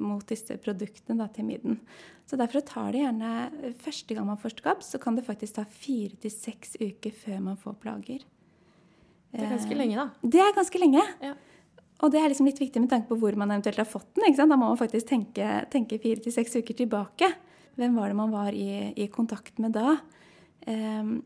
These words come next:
Speaker 1: men dette endrer seg litt da, hvis man får skabb på nytt, hvis man blir smittet en gang til, for da er immunsystemet primet, da er det på en måte klart, så da kan man få symptomer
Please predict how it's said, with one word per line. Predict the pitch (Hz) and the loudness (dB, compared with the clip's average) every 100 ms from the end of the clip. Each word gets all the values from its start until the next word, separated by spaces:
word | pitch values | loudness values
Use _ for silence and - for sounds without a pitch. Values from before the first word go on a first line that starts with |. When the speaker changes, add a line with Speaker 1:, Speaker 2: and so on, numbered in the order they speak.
| - | 2
Speaker 1:
men | 269 | 4
dette | 320 320 - | 4 0 -2
endrer | 311 269 196 190 190 | 2 2 2 -4 -6
seg | 214 | -4
litt | 403 - | -2 -2
da, | 233 | -4
hvis | 233 | -2
man | 240 240 | -2 -2
får | 226 | -6
skabb | - 214 - | -8 -12 -8
på | 226 | -2
nytt, | 269 453 - - | 0 -2 -8 -10
hvis | 240 | -4
man | 226 220 | -2 -2
blir | 226 | 0
smittet | 254 254 226 - | -2 -2 -8 -4
en | 202 202 | -4 -4
gang | 202 - | -6 0
til, | 339 453 - - - | 0 0 -4 -18 -6
for | 269 | 0
da | 294 - 208 | 0 0 0
er | 220 | 2
immunsystemet | 254 214 180 202 190 202 208 | 4 4 0 -4 -2 -2 -2
primet, | - 240 196 196 202 | 0 0 0 -2 -2
da | - 196 | -2 -2
er | 185 | -2
det | |
på | 214 | 0
en | 226 | 0
måte | 226 240 | -2 -8
klart, | - 233 247 370 - _ - - - - | -6 0 2 0 -6 _ -20 -20 -20 -18
så | - | -2
da | 262 247 | 0 2
kan | 226 | 2
man | 269 | 0
få | 277 214 190 - | 0 -4 -4 -2
symptomer | 220 226 - 190 190 202 | -4 -6 -6 -6 -2 -4